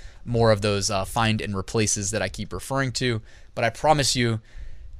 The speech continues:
I mean, I can, I can get through it really quickly. So if I can do it, you can do it too if you end up going down the rabbit hole of P O D Turbo. 'Cause, I mean, hey, it's just uploading <laughs> a couple hundred products to you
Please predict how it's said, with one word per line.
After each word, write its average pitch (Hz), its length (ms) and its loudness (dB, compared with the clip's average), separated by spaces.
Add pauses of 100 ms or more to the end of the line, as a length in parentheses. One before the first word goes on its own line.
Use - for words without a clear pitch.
(360)
I 120 120 -8
mean, 101 380 -6
I 147 120 6
can, 120 280 0 (120)
I 117 80 0
can 139 120 -4
get 113 140 -4
through 113 140 -2
it 101 40 -4
really 101 180 -4
quickly. 95 300 -6
So 107 180 0
if 101 100 -2
I 170 100 8
can 185 100 6
do 151 160 4
it, 135 100 -6
you 120 100 0
can 117 120 -4
do 107 100 -2
it 95 80 -8
too 123 300 -2
if 117 220 -6
you 117 120 -4
end 107 160 -2
up 104 100 -4
going 110 200 -4
down 104 160 -4
the 98 60 -8
rabbit 98 240 -4
hole 98 260 -6
of 101 200 -4
P - 140 -4
O 101 60 -2
D 95 120 -4
Turbo. 101 420 -2 (280)
'Cause, 107 380 0
I - 40 -6
mean, 110 220 -4 (300)
hey, 127 320 2
it's 135 160 -4
just 170 200 2
uploading 139 520 2 (200)
<laughs> - 200 -16
a - 80 -4
couple 151 260 4
hundred 131 420 0
products 120 380 2
to - 140 -4
you 113 280 0